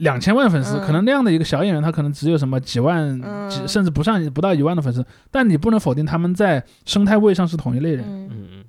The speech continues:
Speaker 1: 而且包括说这里面还有一些人在说，哎，说易烊千玺那怎么能算应届生？我觉得这里面也是一个很小的细节，和我们讨论的主旨没关，但我觉得也很有意思，我想分享一下。就是说，易烊千玺怎么能算那个什么应届生呢？应届生不是要没有工作经验的吗？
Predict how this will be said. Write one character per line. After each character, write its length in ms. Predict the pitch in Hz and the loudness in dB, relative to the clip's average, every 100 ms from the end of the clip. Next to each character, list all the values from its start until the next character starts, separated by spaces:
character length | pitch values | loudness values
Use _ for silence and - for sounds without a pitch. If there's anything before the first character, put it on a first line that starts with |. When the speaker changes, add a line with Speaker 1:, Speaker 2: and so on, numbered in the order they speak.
| - | -2
Speaker 1:
而 100 | 196 | 0
且 120 | 226 | 2
包 120 | 233 | 2
括 120 | 247 | 4
说 120 | 240 233 | 4 2
这 140 | 262 | 2
里 60 | 202 | -2
面 100 | 139 | -2
还 160 | 151 | 0
有 80 | 180 | 0
一 60 | 160 | 0
些 100 | 175 | -4
人 100 | 156 | -4
在 120 | 170 | -4
说， 160 | 185 | -4
哎， 120 | 170 160 | -4 -2
说 160 | 202 | -2
易 60 | 226 233 | -2 -2
烊 80 | |
千 160 | 214 208 | 0 0
玺 60 | 175 | 0
那 100 | 202 | 0
怎 160 | 131 | -2
么 80 | 131 | 0
能 160 | 151 160 | 0 0
算 320 | - 214 180 | 0 0 2
应 140 | 185 | 2
届 100 | 185 | 2
生？ 180 | 170 180 | 0 2
我 140 | 170 | 4
觉 60 | 151 | 4
得 60 | 208 | 2
这 60 | |
里 60 | 208 | 0
面 100 | 160 | 0
也 140 | 131 | -4
是 140 | 127 151 | -6 -4
一 40 | |
个 140 | 156 - _ _ _ | -4 -6 _ _ _
很 220 | - 151 | -8 -6
小 160 | 160 117 | -4 -6
的 60 | |
细 240 | - - 139 | -8 -6 -4
节， 140 | 131 | -4
和 180 | 131 135 | -6 -6
我 100 | 131 | -6
们 80 | 135 | -6
讨 180 | 139 147 | -4 -4
论 80 | 147 | -4
的 40 | |
主 160 | 135 151 | -6 -8
旨 140 | 139 | -6
没 100 | 120 | -6
关， 180 | 131 156 | -4 -4
但 100 | 185 | -4
我 60 | 139 | -2
觉 100 | 160 | 0
得 60 | |
也 40 | 165 | 0
很 140 | 165 | 0
有 80 | 139 | -2
意 140 | 185 | -2
思， 100 | 160 | -4
我 100 | 131 | -4
想 80 | 139 | -6
分 140 | 151 | -6
享 140 | 147 120 | -8 -8
一 20 | |
下。 100 | 123 - _ _ _ | -12 -16 _ _ _
就 80 | 180 | -4
是 40 | |
说， 120 | 196 - _ _ _ _ - | -4 -6 _ _ _ _ -2
易 140 | 226 | 0
烊 120 | 226 | 0
千 160 | 220 226 | 0 -2
玺 200 | - 123 | -4 -6
怎 120 | 127 | -4
么 80 | 147 | -2
能 140 | 175 | -4
算 460 | - 214 180 139 147 | 0 0 0 -4 -4
那 100 | 175 | -2
个 140 | 147 | -2
什 120 | 139 | -2
么 240 | 127 123 123 | -4 -2 0
应 200 | 165 185 | 2 2
届 140 | 190 | 2
生 240 | 165 185 185 | 0 0 -2
呢？ 100 | 185 | 0
应 140 | 214 | 0
届 100 | 226 | 2
生 140 | 208 196 | 2 0
不 80 | |
是 80 | 196 | 0
要 60 | 190 | 0
没 100 | 160 | 0
有 100 | 175 | -2
工 160 | 151 180 | 0 0
作 140 | 196 | 0
经 180 | 180 190 | 2 2
验 180 | 214 202 | 2 2
的 100 | 165 | 0
吗？ 180 | 151 | -2